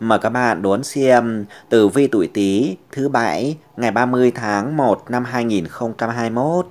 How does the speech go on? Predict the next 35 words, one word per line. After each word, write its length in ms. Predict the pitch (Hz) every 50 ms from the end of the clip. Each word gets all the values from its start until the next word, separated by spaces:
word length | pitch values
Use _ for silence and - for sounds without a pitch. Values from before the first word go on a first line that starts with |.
| - _ _ _ _ _ _ _ _ _ _ _ _ _ _ _ - - - -
Xem 240 | - 156 151 147
tử 160 | 147 120 110 101
vi 180 | - 147 147
ngày 180 | 131 127 107 92
thứ 160 | - 123 127
bảy 260 | 135 131 117 87 85
này 320 | 120 131 127 120 107 92 85
với 200 | - 90 92 101
bạn 160 | 123 131 95 -
tuổi 100 | 92 -
Tý 360 | - 110 104 101 104 113 131
á, 160 | 151 170 170 - - _ _
cho 200 | - 147 143 143
chúng 180 | 131 - 101 110
ta 200 | - 135 135 127
thấy 200 | - 127 104 110
là 480 | 139 143 131 120 107 98 90 85 78 - - - - - _ _
vận 220 | - 120 120 - 87 -
trình 220 | 117 110 101 95
của 140 | - 98 95
bạn 160 | 104 113 110 -
tuổi 120 | - 95 87
Tý 220 | - 101 107 143 -
trong 160 | 151 147 139
ngày 140 | 127 104 95
này 460 | 92 101 101 98 95 90 82 78 76 - _ -
rất 260 | - 131 165 170 -
có 120 | - 156 160
thể 460 | 156 - 120 73 65 80 107 160 165 - - - - - -
bạn 140 | 117 98 95
sẽ 200 | - 117 104 - -
cảm 160 | - 101 92 90
thấy 160 | 110 113 113
hối 240 | 139 127 120 113 143
hận 360 | 156 156 139 135 120 - -